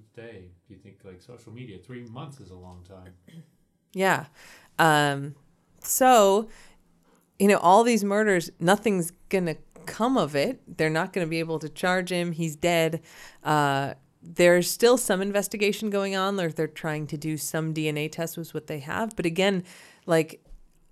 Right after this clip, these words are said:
Speaker 2: uh, most of these murders took place, like, two thousand four is when he died, right? So a lot of s-, this is taking place in, like, the seventies, the eighties, the early nineties. I mean, you think about O J, that's early nineties. That's, like, the first time we see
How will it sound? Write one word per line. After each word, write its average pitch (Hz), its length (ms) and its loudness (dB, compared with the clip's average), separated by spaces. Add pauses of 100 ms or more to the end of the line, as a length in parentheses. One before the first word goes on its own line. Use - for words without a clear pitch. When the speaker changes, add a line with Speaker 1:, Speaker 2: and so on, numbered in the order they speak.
(180)
Speaker 2:
uh, 170 160 -2
most 170 260 -2
of - 40 -14
these 190 180 -4
murders 175 400 -2
took 175 240 -8
place, 165 240 0
like, 160 140 -6
two 233 160 -4
thousand 190 280 0
four 196 220 -2
is 170 120 -4
when 160 120 -4
he 151 80 -8
died, 135 500 -4
right? 139 300 -4 (260)
So - 160 -4
a 160 40 2
lot 170 180 4
of 233 60 0
s-, 220 140 -6
this 165 340 0
is 160 120 -4
taking 160 380 -6
place 156 340 -6
in, 147 120 -6
like, 135 280 -6 (320)
the - 80 -12
seventies, 151 800 -2
the - 160 -10
eighties, 147 380 -4
the 147 80 -4
early 143 340 -4
nineties. 151 640 -4
I 156 60 -6
mean, 156 120 -4
you 147 60 -6
think 175 140 -2
about 165 220 0
O 156 180 0
J, 165 220 2
that's 156 260 -4
early 151 240 -2
nineties. 147 380 -6
That's, 151 160 -6
like, 208 100 -6
the 143 80 -10
first 165 320 -4
time 151 240 -6
we 147 80 -8
see 165 420 -6